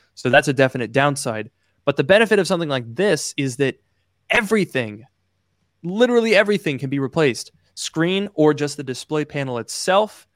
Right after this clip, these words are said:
and not the housing, or you could do the housing and not the display panel.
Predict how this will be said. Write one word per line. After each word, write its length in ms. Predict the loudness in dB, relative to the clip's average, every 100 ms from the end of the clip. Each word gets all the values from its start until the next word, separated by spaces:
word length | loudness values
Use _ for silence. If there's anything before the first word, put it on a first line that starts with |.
| _
and 100 | -4
not 220 | -2 -2 -4
the 60 |
housing, 500 | -2 -2 -2 -6 -10 0
or 140 | 2
you 120 | 2
could 160 | 0 0
do 120 | 2
the 140 | 2
housing 420 | 0 0 2 -2 -4
and 80 |
not 160 | -4 -4
the 80 | -6
display 460 | -10 -6 0 0
panel. 460 | 0 -2 -2 -4 -6